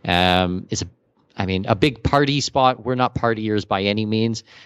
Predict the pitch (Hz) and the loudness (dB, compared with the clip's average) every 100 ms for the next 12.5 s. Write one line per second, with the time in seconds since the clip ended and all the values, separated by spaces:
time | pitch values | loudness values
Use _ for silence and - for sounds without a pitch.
0 | - 92 110 101 98 98 95 98 104 - | -20 -2 2 2 2 -4 2 2 2 -2
1 | 98 104 92 92 - 92 92 92 - 90 | -6 -6 -4 -6 -2 -2 0 -2 -2 -6
2 | 87 92 - 90 85 85 85 82 80 - | -2 -2 -2 -4 -4 -2 -2 -2 -6 -10
3 | - 92 104 185 160 127 110 104 98 - | -14 0 4 6 6 6 6 6 4 -2
4 | 110 101 92 92 87 80 98 95 82 87 | -4 -2 -4 -8 -8 -2 0 0 -2 -2
5 | 120 151 170 - - - - - - 98 | 0 0 -2 -6 -18 -20 -20 -10 0 2
6 | 98 90 123 135 127 113 113 107 107 107 | 2 2 0 2 2 2 2 2 0 -4
7 | 95 98 95 95 95 101 98 98 95 104 | -2 0 2 0 -2 -2 0 0 0 -2
8 | 95 87 90 - - - 107 - - 85 | -2 -2 -2 -2 -2 -2 -2 -2 0 0
9 | 95 147 - _ _ _ 92 90 90 90 | 0 -4 -4 _ _ _ -2 0 0 -2
10 | 87 95 90 - 90 87 - 90 78 95 | -4 -4 -4 -4 -2 -2 0 -4 0 2
11 | 92 92 80 - _ - 87 82 87 - | 4 2 0 -10 _ -8 -4 -4 -4 -4
12 | 87 85 82 92 | -4 -2 -4 -6